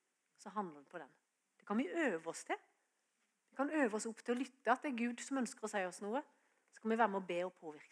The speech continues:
situasjoner. Fantastisk. Og av og til er det ikke sikkert at den får høre det engang, at, eh, at det har skjedd noe. Men alligevel kan vi tro på at det nytter å be. Mhm. Det nytter å be. Gud hører bønn.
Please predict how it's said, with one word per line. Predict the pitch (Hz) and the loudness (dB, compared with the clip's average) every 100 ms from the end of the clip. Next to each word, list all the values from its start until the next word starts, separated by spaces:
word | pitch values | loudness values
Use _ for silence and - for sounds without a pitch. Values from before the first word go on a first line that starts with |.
| 180 | -20
situasjoner. | - 170 160 147 185 _ _ _ _ _ - | -16 -14 -14 -16 -20 _ _ _ _ _ -14
Fantastisk. | 214 - - - 320 - _ _ _ _ _ _ 269 | -10 -10 -12 -12 -12 -12 _ _ _ _ _ _ 12
Og | |
av | 302 | 12
og | 247 | 12
til | 359 | 12
er | 240 | 12
det | |
ikke | 247 233 | 6 -2
sikkert | - 196 | -2 6
at | |
den | 226 | 6
får | - 208 190 190 | 6 2 2 6
høre | 233 175 156 | 6 6 4
det | 190 | 4
engang, | 247 415 - - - _ - | 6 6 2 -16 -20 _ 4
at, | 233 - 254 | 4 4 6
eh, | 240 233 226 226 226 | 10 10 10 10 8
at | 214 - | 2 0
det | 220 | 0
har | 226 | 2
skjedd | 226 196 247 | 2 4 4
noe. | 381 - - _ _ _ _ - | 4 2 -20 _ _ _ _ 4
Men | 269 | 6
alligevel | 285 208 196 | 8 6 4
kan | 220 233 | 2 2
vi | 240 | 2
tro | - 208 240 | -4 -8 -2
på | 240 | -2
at | 220 | 2
det | 226 | 4
nytter | 240 - 170 | 2 0 -10
å | 175 | -8
be. | 175 320 _ _ _ _ _ _ _ | -8 -10 _ _ _ _ _ _ _
Mhm. | 220 202 185 311 _ _ _ _ _ _ _ _ _ | -6 -4 -6 -14 _ _ _ _ _ _ _ _ _
Det | 233 | -6
nytter | 233 - 170 | -6 -8 -14
å | 180 | -10
be. | 180 233 _ - | -10 -12 _ -6
Gud | 226 | -6
hører | 220 214 170 | -2 -4 -4
bønn. | 175 226 | -12 -14